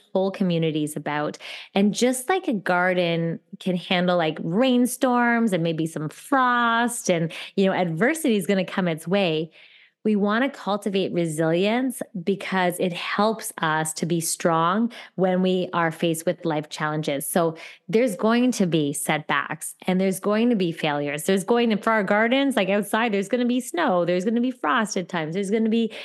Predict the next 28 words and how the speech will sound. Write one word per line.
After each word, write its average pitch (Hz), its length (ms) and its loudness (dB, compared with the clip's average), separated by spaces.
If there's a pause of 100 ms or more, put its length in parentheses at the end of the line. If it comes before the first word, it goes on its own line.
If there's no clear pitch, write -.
(120)
you 240 120 4
know, 247 80 2
rain 226 380 2
and 190 120 4
wind. 190 500 2 (300)
And 202 100 0
so - 80 -2
the 214 180 2
idea 202 440 0
is, 190 300 0
is 170 280 -2
making 196 540 0
our 226 180 0
inner 185 280 0
world 170 320 0
as 165 120 -2
strong 175 600 0
as 185 140 -2
possible 208 760 -2 (460)
can 202 180 2
really 196 460 4
help. 185 540 -2
So - 160 -2
what 190 180 0
we 190 80 0
wanna 208 300 2
do 214 340 0
is 170 320 0